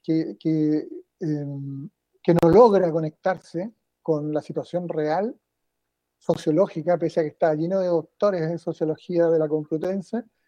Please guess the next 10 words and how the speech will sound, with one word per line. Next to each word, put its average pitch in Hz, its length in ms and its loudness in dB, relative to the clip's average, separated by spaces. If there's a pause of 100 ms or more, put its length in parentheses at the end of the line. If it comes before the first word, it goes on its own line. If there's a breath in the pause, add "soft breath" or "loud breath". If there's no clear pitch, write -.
(220)
con, 202 640 4
eh, 165 320 2
lo 160 120 2
que 156 140 0
pasaba 190 520 -2
en 175 120 -4
las 143 180 -6
bases 226 380 -2
sociales, 254 500 -6
po, 120 140 -20